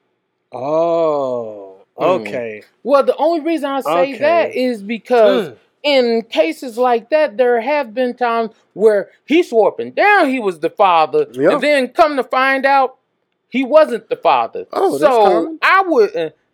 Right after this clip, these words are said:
Speaker 2: like, I would say we, child support should start once that baby comes out and we get this D N A test.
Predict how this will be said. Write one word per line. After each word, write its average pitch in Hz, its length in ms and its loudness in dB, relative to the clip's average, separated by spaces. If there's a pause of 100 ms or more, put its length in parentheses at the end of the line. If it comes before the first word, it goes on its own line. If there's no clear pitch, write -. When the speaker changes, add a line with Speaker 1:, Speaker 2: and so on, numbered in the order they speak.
(300)
Speaker 2:
like, 226 360 2
I 277 160 0
would 320 220 -4
say 165 220 2
we, 240 680 -6
child 294 340 0
support 226 520 0 (140)
should 156 220 -6
start 240 480 0 (720)
once 180 560 -2
that 214 420 4
baby 220 280 0
comes 220 340 -2
out 196 220 4
and 131 140 -8
we 117 80 -16
get 117 240 -8
this 156 200 -6
D 196 220 -6
N 214 140 -2
A 233 160 0
test. 107 340 -10